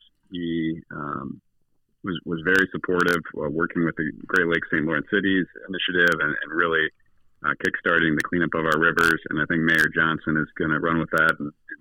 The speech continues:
ho-, hopefully even expand on, on these efforts because, uh, you know, we are feeling the effects of climate change now. It's not something that's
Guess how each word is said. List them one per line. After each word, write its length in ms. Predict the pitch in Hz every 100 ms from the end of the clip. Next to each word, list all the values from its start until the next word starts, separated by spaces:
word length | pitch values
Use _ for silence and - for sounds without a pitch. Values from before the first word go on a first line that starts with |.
| _
ho-, 120 | 87 - - -
hopefully 280 | 98 92 90
even 140 | 80
expand 460 | 78 - 87 85 80
on, 240 | 78 71 - - - - _ -
on 180 | 76 78
these 160 | 80 73
efforts 380 | 78 - 65 -
because, 520 | 80 - - 78 80 73 -
uh, 180 | 73 - -
you 80 |
know, 40 | 82
we 160 | 107
are 100 | 110 - 110
feeling 240 | 113 113
the 100 | 113
effects 280 | 110 110 -
of 100 | 110
climate 320 | - 107 110
change 240 | 98 110 104
now. 280 | 110 101 101
It's 140 | 90
not 240 | 101 92 90 _ _ _ _ _ _ -
something 320 | 101 92 87
that's 220 | 82 -